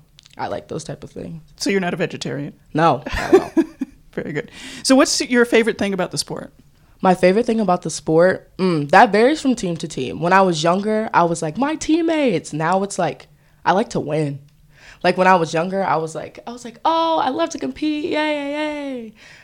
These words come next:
Speaker 1: I don't care what place I get, as long as I get to compete." Now I'm like, "It's go time. I'm ready to win." Like, I like pushing myself. And if it takes me running against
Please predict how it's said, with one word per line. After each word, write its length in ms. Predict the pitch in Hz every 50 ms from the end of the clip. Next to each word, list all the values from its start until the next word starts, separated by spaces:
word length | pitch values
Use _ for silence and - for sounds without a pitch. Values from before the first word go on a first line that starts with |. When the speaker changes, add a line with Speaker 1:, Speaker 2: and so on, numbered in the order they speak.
| - _ _ -
Speaker 1:
I 80 | - 254
don't 160 | 285 285 277
care 180 | - 311 311 302
what 100 | 302 -
place 220 | 277 277 254 -
I 80 | 254 254
get, 240 | - 262 220 202
as 80 | - -
long 140 | 262 285 269
as 60 | 262
I 40 | 262
get 120 | 240 247
to 40 | -
compete." 480 | - 233 - - 254 247 190 139 113 -
Now 240 | 165 170 180 196
I'm 100 | 190 175
like, 360 | 165 160 151 139 135 - - _ _ _ _ _ _ _ _ _ _ _ -
"It's 220 | - 175 160 - -
go 240 | - 156 156 165
time. 400 | 160 - 185 160 156 156 156 139
I'm 120 | - 170 170
ready 180 | 160 147 139
to 80 | 131 131
win." 420 | 135 147 156 156 151 147 135 120 -
Like, 220 | 175 202 185 -
I 100 | - 226
like 240 | 247 277 262 262 -
pushing 340 | - - 226 - - 185 175
myself. 600 | 170 156 151 - - - - 85 - - _ - -
And 280 | 175 170 165 160 147
if 100 | 175 175
it 140 | 185 175 -
takes 320 | - 214 202 202 - -
me 140 | 170 175 170
running 260 | 160 170 165 175 175
against 480 | 165 147 165 156 139 - - - -